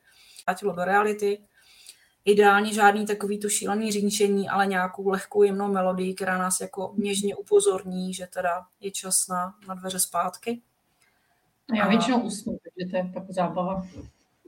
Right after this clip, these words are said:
Speaker 1: No, je, je dobrý si tohle jako dopředu ošetřit, jo, abychom se potom
Speaker 2: Jo.
Speaker 1: někde nezasekli, nedej bože, prostě přiběhne dítě, zakřičí manžel, kdy bude večeře a podobně a může nás to vytrhnout z procesu a nemusí to být úplně příjemný.
Speaker 2: Hmm, to chápu.
Speaker 1: A,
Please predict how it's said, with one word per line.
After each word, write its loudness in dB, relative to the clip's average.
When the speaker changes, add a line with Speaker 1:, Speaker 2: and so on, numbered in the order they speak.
Speaker 1:
No, 6
je, 2
je 6
dobrý 0
si 4
tohle 6
jako 0
dopředu 0
ošetřit, 0
jo, -2
abychom 0
se 0
potom 2
Speaker 2:
Jo. 2
Speaker 1:
někde 0
nezasekli, 2
nedej 4
bože, 0
prostě -2
přiběhne -2
dítě, -2
zakřičí -6
manžel, 0
kdy 0
bude 0
večeře -2
a 0
podobně -4
a -6
může 0
nás 2
to -2
vytrhnout -2
z 0
procesu -2
a 0
nemusí -2
to -2
být -2
úplně -10
příjemný. -10
Speaker 2:
Hmm, -2
to -20
chápu. -12
Speaker 1:
A, 0